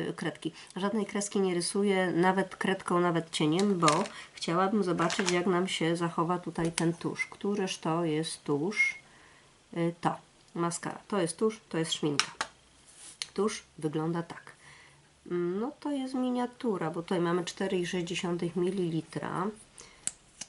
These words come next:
Szczoteczka, no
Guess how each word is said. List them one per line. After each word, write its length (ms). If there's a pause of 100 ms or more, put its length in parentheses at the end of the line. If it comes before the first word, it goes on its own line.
(220)
Szczoteczka, 920 (920)
no 240